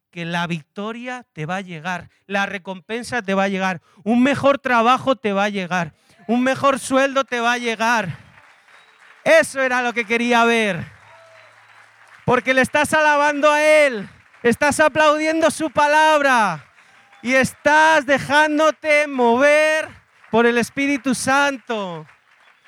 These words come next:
Y como dicen los predicadores, ¿cuántos dicen amén? Esto se está poniendo bueno. Esto sí está bueno, sí está bendecido.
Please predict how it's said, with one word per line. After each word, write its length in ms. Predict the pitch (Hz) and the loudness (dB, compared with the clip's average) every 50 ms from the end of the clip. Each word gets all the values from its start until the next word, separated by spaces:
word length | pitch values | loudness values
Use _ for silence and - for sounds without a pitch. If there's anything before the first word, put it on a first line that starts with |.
| _ _ _ _ _ _ _ _ _ _ _ _ _ _ _ _ _ _ _ _ _ _ _ | _ _ _ _ _ _ _ _ _ _ _ _ _ _ _ _ _ _ _ _ _ _ _
Y 100 | - 180 | -6 -4
como 280 | - 208 202 214 214 220 | 0 0 2 4 4 4
dicen 320 | 226 247 226 - 254 254 | 4 2 2 0 0 0
los 120 | 254 233 - | 0 0 0
predicadores, 680 | - 247 240 247 247 190 247 233 233 240 254 262 247 - | 0 0 0 0 0 0 0 2 2 2 2 2 0 0
¿cuántos 340 | - 233 233 220 247 240 240 | 2 0 0 2 0 0 0
dicen 300 | 262 254 202 254 262 262 | 0 0 0 0 0 2
amén? 680 | 262 262 277 302 330 330 320 311 294 269 240 214 196 214 _ _ _ _ _ _ _ _ - - - - - - - - - - - - _ _ _ _ _ _ _ _ _ _ _ _ _ _ _ _ _ _ _ _ _ _ _ _ _ _ _ _ _ _ _ _ _ _ _ _ _ _ _ | 2 2 2 4 4 6 6 4 2 0 -2 -6 -10 -14 _ _ _ _ _ _ _ _ -20 -20 -20 -20 -20 -20 -20 -20 -20 -20 -20 -20 _ _ _ _ _ _ _ _ _ _ _ _ _ _ _ _ _ _ _ _ _ _ _ _ _ _ _ _ _ _ _ _ _ _ _ _ _ _ _
Esto 280 | - - - _ 185 180 | -20 -20 -14 _ -8 -8
se 80 | 185 | -8
está 240 | 175 - - 180 175 | -6 -4 -4 -4 -4
poniendo 400 | 170 175 180 180 175 175 175 170 | -4 -8 -6 -6 -6 -6 -6 -4
bueno. 380 | 165 175 180 175 160 151 147 - - _ _ _ _ _ _ _ _ _ _ _ _ _ _ _ _ _ _ | -4 -2 -2 -2 -4 -4 -8 -10 -14 _ _ _ _ _ _ _ _ _ _ _ _ _ _ _ _ _ _
Esto 400 | - - 254 240 - _ 185 175 | -6 -4 -4 -4 -6 _ -8 -8
sí 140 | - - 170 | -6 -6 -8
está 360 | 156 - _ - 185 185 180 | -8 -8 _ -4 -4 -2 -2
bueno, 400 | 180 180 180 180 175 175 180 185 - _ _ _ _ _ _ _ _ _ _ | -2 -4 -6 -8 -8 -12 -14 -16 -18 _ _ _ _ _ _ _ _ _ _
sí 180 | _ - 226 233 | _ -6 -4 -4
está 380 | 247 - _ - 165 170 165 | -4 -4 _ -8 -6 -6 -6
bendecido. 800 | 165 170 170 175 175 185 190 185 - - 175 170 170 170 175 185 | -6 -6 -6 -6 -6 -6 -6 -8 -10 -14 -14 -12 -12 -12 -12 -14